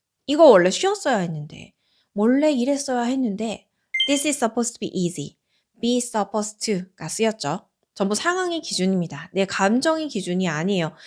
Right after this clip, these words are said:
그럼 이제 우리가 같이 한번 연습해 볼게요. "나는 일하기로 되어 있어." 이거를 be supposed to를 써서 어떻게 말하면 될까요? 일하다가 work니까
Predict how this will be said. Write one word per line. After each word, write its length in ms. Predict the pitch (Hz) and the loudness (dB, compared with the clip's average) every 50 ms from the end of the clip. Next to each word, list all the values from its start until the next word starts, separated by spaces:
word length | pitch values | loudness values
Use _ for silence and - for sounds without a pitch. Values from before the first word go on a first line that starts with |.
| - - _ | -20 -16 _
그럼 200 | - 254 269 269 | -4 -2 0 0
이제 120 | 254 233 | 0 0
우리가 180 | 220 208 208 202 | -2 0 -2 -2
같이 320 | - - 196 180 - - | -2 -2 -4 -2 2 2
한번 180 | 277 254 254 208 | 2 2 2 2
연습해 420 | 170 170 175 180 - - 247 220 | 0 0 -2 -2 -2 -2 -2 0
볼게요. 340 | 208 180 180 - 143 123 - - _ _ - | 0 -2 -4 -4 -6 -6 -6 -10 _ _ -4
"나는 300 | - 233 247 269 294 294 | 4 4 6 6 6 4
일하기로 360 | 262 254 294 320 311 320 302 277 | 4 4 4 4 4 2 -2 0
되어 220 | 240 233 226 202 | 2 2 2 2
있어." 500 | 185 180 - - 196 202 196 180 165 - - | 2 -2 -2 0 2 2 4 4 2 0 -2
이거를 540 | 202 214 208 202 196 254 277 214 147 - _ _ - | -4 -2 0 2 2 2 2 2 0 -4 _ _ -2
be 100 | 214 208 | 0 0
supposed 600 | 190 - - 202 196 - 226 226 226 226 - - | 0 0 -2 -4 -2 -2 -2 -2 -2 -4 -6 -2
to를 400 | - 277 262 226 185 185 180 175 | 0 2 2 2 0 -2 -4 -2
써서 540 | 175 202 196 208 220 175 185 220 - - _ | -2 -2 -2 0 0 0 0 0 -2 -4 _
어떻게 380 | 180 196 202 - 330 330 - | -2 -2 0 -2 -2 -2 0
말하면 300 | 294 254 214 190 175 175 | -2 -2 -2 -4 -6 -10
될까요? 280 | - - - _ - - - _ _ _ _ _ _ _ _ _ _ _ _ _ _ _ _ _ _ _ _ _ _ _ _ _ _ _ _ _ _ - - - - | -12 -16 -20 _ -20 -20 -20 _ _ _ _ _ _ _ _ _ _ _ _ _ _ _ _ _ _ _ _ _ _ _ _ _ _ _ _ _ _ -4 -2 0 2
일하다가 460 | 233 240 262 269 254 254 247 247 240 | 4 6 8 8 8 6 6 4 4
work니까 880 | 208 180 180 190 202 208 208 - 220 214 185 - - 233 262 214 156 | 4 6 6 6 6 6 4 0 -2 -2 -4 -2 -4 -2 -2 -2 -4